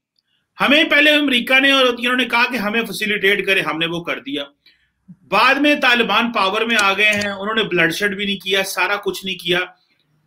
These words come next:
देखिए, मेरे लिए सबसे supreme मेरा national interest है, वो जो भी मेरी रियासत के लिए important है। मैं एक बात बताऊं, मुझे ओआईसी की conference में मुझे कोई problem नहीं है, ये बुलाएं, अच्छी बात है, पर मुझे तकलीफ ये है कि जब पाकिस्तान कश्मीर पे बुलाना चाह रहा था, तो क्यों नहीं आए ये सारे इकट्ठे हो?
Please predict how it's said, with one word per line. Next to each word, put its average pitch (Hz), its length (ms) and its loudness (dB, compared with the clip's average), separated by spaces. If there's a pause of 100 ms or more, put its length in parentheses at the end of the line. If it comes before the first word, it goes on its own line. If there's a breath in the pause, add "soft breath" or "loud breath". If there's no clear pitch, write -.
देखिए, 254 160 2
मेरे 214 380 2
लिए 302 160 4
सबसे 240 380 -4
supreme 220 440 -6
मेरा 175 420 0
national 160 440 -2
interest 131 440 -8
है, 110 80 -10
वो 165 200 -2
जो 220 460 2
भी 277 120 2
मेरी 254 240 2
रियासत 196 420 0
के 190 60 0
लिए 170 140 0
important 127 440 -12
है। - 60 -20 (920)
मैं 196 360 2
एक 262 120 -2
बात 233 180 2
बताऊं, 269 280 -2
मुझे 233 280 -4
ओआईसी 240 400 2
की 254 80 -6
conference 214 440 -10
में 233 80 -8 (180)
मुझे 202 160 -8
कोई 233 160 -8
problem 190 400 -4
नहीं 185 120 -2
है, 185 60 0
ये 190 80 4
बुलाएं, 147 360 2 (240)
अच्छी 190 260 -2
बात 127 260 0
है, - 60 -12 (460 soft breath)
पर 294 160 2
मुझे 247 300 2
तकलीफ 240 420 0
ये 226 280 2
है 277 120 2
कि 285 140 -4
जब 254 180 0
पाकिस्तान 262 580 -4
कश्मीर 233 420 -4
पे 262 80 2
बुलाना 233 320 2
चाह 220 200 2
रहा 226 100 0
था, 240 120 -4
तो 240 100 -6
क्यों 233 240 -2
नहीं 233 180 4
आए 151 180 2
ये 143 120 2
सारे 135 240 -2
इकट्ठे - 300 -16
हो? 110 140 -18